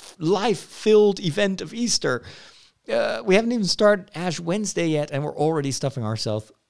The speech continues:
ourselves with chocolate eggs and talking about the Easter Bunny. So I think that, that there is an art to, um,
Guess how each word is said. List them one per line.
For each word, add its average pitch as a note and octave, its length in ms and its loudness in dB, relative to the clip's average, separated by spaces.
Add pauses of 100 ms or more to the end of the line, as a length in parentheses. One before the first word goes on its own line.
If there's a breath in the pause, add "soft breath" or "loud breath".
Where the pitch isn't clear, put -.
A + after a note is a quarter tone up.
ourselves A2 400 -6
with G2+ 220 -6
chocolate G#2+ 420 -4
eggs G2 380 0 (400 loud breath)
and A2+ 100 -8
talking G#2+ 300 -4
about G#2 180 0
the - 140 -8
Easter F3+ 220 -4
Bunny. D#2 340 -12 (640)
So D3 320 4 (220 loud breath)
I F#3 140 0
think A#3+ 260 -4
that, E3 240 0
that E3 160 -2
there F3+ 180 0
is E3+ 120 0
an F3 100 -4
art F3+ 480 -4
to, D3 540 2 (500 soft breath)
um, B2+ 720 -2